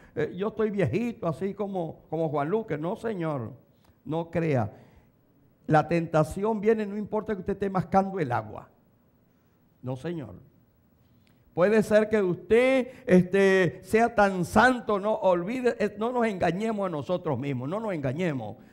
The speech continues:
Nosotros somos tentados permanentemente, permane-, permanentemente, porque la Biblia dice que estamos en peligro, cada, cada momento estamos en peligro. Como estamos en peligro, entonces no juzguemos a los demás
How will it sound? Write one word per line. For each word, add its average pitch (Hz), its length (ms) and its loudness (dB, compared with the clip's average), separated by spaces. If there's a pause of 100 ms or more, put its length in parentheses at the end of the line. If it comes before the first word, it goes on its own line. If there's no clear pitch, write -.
Nosotros 190 640 -2
somos 220 360 0
tentados 208 640 2
permanentemente, 240 1700 0
permane-, 233 260 2 (300)
permanentemente, 247 1500 2
porque 208 500 -4
la 220 120 10
Biblia 269 300 2
dice 269 240 0
que 247 80 -2
estamos 262 320 2
en 247 140 -2
peligro, 262 720 0
cada, 285 680 2
cada 285 280 4
momento 247 640 0 (140)
estamos 226 540 4
en 190 100 -6
peligro. 151 440 -4
Como 214 180 -4
estamos 294 340 2
en 269 120 -2
peligro, 220 560 0 (160)
entonces 220 480 2
no 233 120 0
juzguemos 220 540 0
a 190 60 4
los 185 160 -2
demás 185 420 0